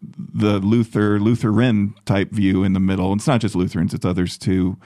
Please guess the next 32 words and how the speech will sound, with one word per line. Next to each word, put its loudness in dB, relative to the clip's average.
who -4
say, 0
"Well, 2
actually, -2
the -4
Bible 0
says -4
something -2
sort -2
of 0
in 0
between, -2
and -2
so -2
let's -2
just -6
let -4
it -8
speak." -4
Like 2
you 2
said, 0
Jamie, 0
it's -2
not 2
"we're 2
right, 0
you're 0
wrong." 0
It 2
is 0
just -2